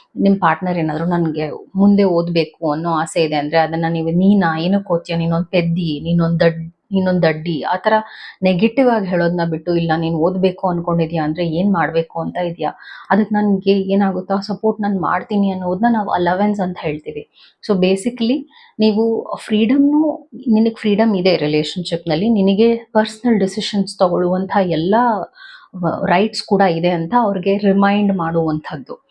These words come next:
So ನಾನ್ ಹೇಳೇ ನೀನ್ ಮಾಡ್ಬೇಕು ಅನ್ನುವಂಥದ್ದು ಅಲ್ಲ, ಒಂದು, ಒಂದು ಒಪಿನಿಯನ್‌ನ ಅವ್ರೇನೋ ಒಂದ್ ಹೇಳ್ದಾಗ ನೀವ್ ಅದನ್ನ ಕೇಳುವಂಥದ್ದು, ಅವ್ರೇನೋ "ಇದ್ ನನ್ಗ್ ಮಾಡ್ಬೇಕು ಅನ್ಸ್ತಾ ಇದೆ" ಅಂದಾಗ "ನೀನ್ ಮಾಡು" ಅಂತ ಹೇಳುವಂಥದ್ದಾಗಿರ್ಬೋದು. So ಎಷ್ಟೋ ವಿಷಯಗಳಿರುತ್ತೆ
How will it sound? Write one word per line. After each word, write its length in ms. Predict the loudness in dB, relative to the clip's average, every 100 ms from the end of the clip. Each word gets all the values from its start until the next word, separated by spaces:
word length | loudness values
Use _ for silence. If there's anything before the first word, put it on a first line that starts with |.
| -20 -20 _ -2
So 160 | 0 2
ನಾನ್ 260 | 2 2
ಹೇಳೇ 360 | 2 4 4 4
ನೀನ್ 220 | 2 0
ಮಾಡ್ಬೇಕು 520 | 0 -2 0 -2 0
ಅನ್ನುವಂಥದ್ದು 580 | 0 0 0 0 0 0
ಅಲ್ಲ, 180 | -2 -2 -6 -4 0
ಒಂದು, 360 | 2 2 -2 -8 -20 -20 _
ಒಂದು 220 | 2 4
ಒಪಿನಿಯನ್‌ನ 640 | 2 4 4 6 4 2 2 2
ಅವ್ರೇನೋ 460 | 0 2 2 2 2
ಒಂದ್ 120 | 0
ಹೇಳ್ದಾಗ 460 | 2 2 2 0 -2
ನೀವ್ 180 | -4 -2
ಅದನ್ನ 200 | -2 -2
ಕೇಳುವಂಥದ್ದು, 1040 | 2 4 4 2 -2 -8 -10 -8 -8 -8 _ -20 -20 _ 2
ಅವ್ರೇನೋ 340 | 4 4 2
"ಇದ್ 160 | 0 2
ನನ್ಗ್ 240 | 0 2
ಮಾಡ್ಬೇಕು 480 | 2 2 2 0 0
ಅನ್ಸ್ತಾ 280 | -2 0 0
ಇದೆ" 120 | 0
ಅಂದಾಗ 240 | 0 0 0
"ನೀನ್ 240 | 0 0
ಮಾಡು" 320 | 2 2 2
ಅಂತ 140 | 0 -4
ಹೇಳುವಂಥದ್ದಾಗಿರ್ಬೋದು. 1300 | -6 -2 0 0 -2 -2 -2 -4 -6 -6 -6 -4 -8 -12 -20 _ 2
So 280 | 4 2
ಎಷ್ಟೋ 600 | -4 -2 -2 -4 2 4
ವಿಷಯಗಳಿರುತ್ತೆ 1040 | 4 -2 -2 2 2 2 -2 0 -4 -4